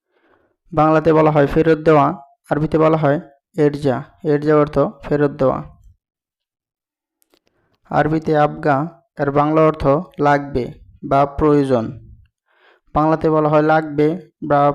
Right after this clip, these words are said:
প্রয়োজন, এর আরবি অর্থ হচ্ছে আবগা। আবগা অর্থ লাগবে। আরবিতে লাজেম এর বাংলা অর্থ অবশ্যই। বাংলাতে বলা হয় অবশ্যই,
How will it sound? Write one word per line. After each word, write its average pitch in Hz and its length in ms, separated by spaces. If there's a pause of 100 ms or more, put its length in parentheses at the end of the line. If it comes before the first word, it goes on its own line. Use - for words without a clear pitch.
(240)
প্রয়োজন, 160 500 (340)
এর 143 140
আরবি 151 240
অর্থ 156 180
হচ্ছে 156 320 (260)
আবগা। 139 380 (280)
আবগা 151 280
অর্থ 165 200 (320)
লাগবে। 143 400 (1800)
আরবিতে 151 480 (240)
লাজেম 147 480 (600)
এর 143 140
বাংলা 160 280
অর্থ 165 220 (300)
অবশ্যই। 156 520 (1800)
বাংলাতে 156 360
বলা 160 180
হয় 156 200
অবশ্যই, 156 480